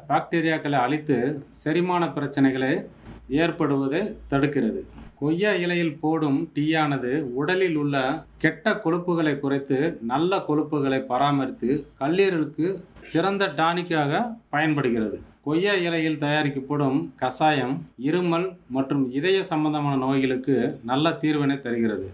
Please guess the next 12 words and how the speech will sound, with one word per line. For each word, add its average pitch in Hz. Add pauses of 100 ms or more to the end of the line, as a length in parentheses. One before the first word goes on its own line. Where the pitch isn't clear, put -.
(160)
கொய்யா 185 (280)
இலையின் 160 (320)
கசாயம் 180
செய்து 156 (220)
தொடர்ந்து 190 (220)
குடித்து 156
வந்தால் 135 (180)
பெண்களின் 185 (140)
மாதவிடாய் 160
காலத்தில் 139
ஏற்படும் 131
ஒரு 135